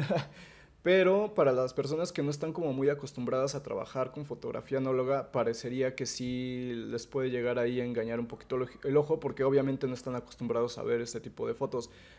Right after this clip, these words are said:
Pero yo que sí lo, lo hago constantemente,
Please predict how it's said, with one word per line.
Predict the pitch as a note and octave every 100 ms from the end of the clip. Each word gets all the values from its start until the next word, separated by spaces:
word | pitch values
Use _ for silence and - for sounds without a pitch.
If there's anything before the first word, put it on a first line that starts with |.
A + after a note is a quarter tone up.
| -
Pero | F3 F3+ F#3+ - - - - - -
yo | D3+ C#3+
que | C#3+
sí | C#3+ C3
lo, | B2+ A#2+ -
lo | B2 B2
hago | B2+ C3+ C3+ B2+
constantemente, | B2 A#2+ C#3 D3+ D3 D3 D#3+ F#3